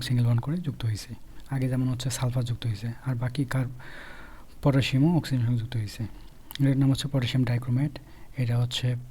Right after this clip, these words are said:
নাইট্রিক অ্যাসিড, এটা হচ্ছে সোডিয়াম বাইকার্বনেট। এখানে কার্বনের, কার্বনের always দেখো চারটা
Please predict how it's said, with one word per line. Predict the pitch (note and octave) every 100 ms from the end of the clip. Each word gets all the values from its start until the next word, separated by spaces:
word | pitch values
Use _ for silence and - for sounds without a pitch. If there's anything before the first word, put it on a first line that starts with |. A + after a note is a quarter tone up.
| - B2 A#2+
নাইট্রিক | A#2 B2 A2+
অ্যাসিড, | - D#3 D#3+ - - - - B2
এটা | B2
হচ্ছে | A#2 - C#3 E3 - - - - - -
সোডিয়াম | B2+ B2 A#2
বাইকার্বনেট। | A#2 A2+ G#2 G#2 - -
এখানে | - C3+
কার্বনের, | C3 B2+ C3+ C#3 D3 - -
কার্বনের | C#3 D3+ C#3
always | C3+ C#3 - -
দেখো | C3 C3
চারটা | B2 -